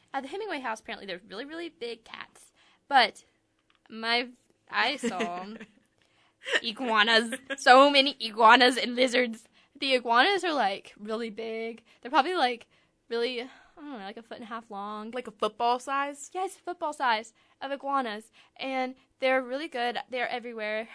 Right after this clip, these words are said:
Speaker 1: I saw, like, six of them. They kinda just walk around. They're kinda like squirrels, but instead it's iguanas.
Speaker 2: Like a tropical squirrel.
Speaker 1: Tropical squirrel, yes. And then I also saw chickens. So many chickens.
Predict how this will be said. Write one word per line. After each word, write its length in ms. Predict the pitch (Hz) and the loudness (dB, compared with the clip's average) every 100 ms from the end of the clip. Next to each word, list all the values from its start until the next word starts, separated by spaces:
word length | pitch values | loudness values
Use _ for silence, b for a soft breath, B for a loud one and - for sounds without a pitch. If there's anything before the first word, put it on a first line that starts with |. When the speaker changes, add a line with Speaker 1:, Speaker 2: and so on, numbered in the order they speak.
| B | B
Speaker 1:
I 40 | 262 | -10
saw, 180 | 262 | -4
like, 200 | 247 247 - | -4 -4 -12
six 300 | - 233 233 | -14 -12 -12
of 80 | 240 | -12
them. 340 | 208 220 220 240 b b | -10 -8 -8 -14 b b
They 80 | - | -10
kinda 200 | 269 311 | -8 -6
just 200 | 339 - | -8 -4
walk 240 | 233 233 | 0 0
around. 340 | 254 214 208 208 | 0 -2 0 -2
They're 80 | 220 | -4
kinda 160 | 349 | 0
like 120 | 403 - | 0 0
squirrels, 640 | - 208 202 185 196 226 | -10 -8 -6 -6 -8 -10
but 200 | 220 196 | -12 -12
instead 420 | 220 - 220 202 - | -10 -6 -6 -6 -8
it's 280 | 208 - - | -14 -14 -16
iguanas. 560 | 220 208 202 214 247 | -10 -8 -8 -8 -8
Speaker 2:
Like 140 | 226 240 | -8 -8
a 60 | |
tropical 420 | 196 262 285 - 170 | 0 4 4 4 -10
squirrel. 380 | - 185 160 - | -10 -10 -10 -12
Speaker 1:
Tropical 400 | - 381 415 - | -4 -4 -4 -8
squirrel, 340 | - 285 214 - - | -6 -4 -4 -6 -8
yes. 300 | - - - _ b b b | -8 -8 -20 _ b b b
And 140 | 262 | -6
then 100 | 277 | 0
I 100 | 285 - | -2 0
also 220 | 233 349 | -4 -6
saw 160 | - | -10
chickens. 460 | 220 - 269 240 - b b | -10 -8 -8 -8 -10 b b
So 360 | - 247 247 262 - | -10 -4 -4 -6 -12
many 240 | 208 214 _ | -14 -14 _
chickens. 400 | - 320 302 320 | -16 -14 -14 -16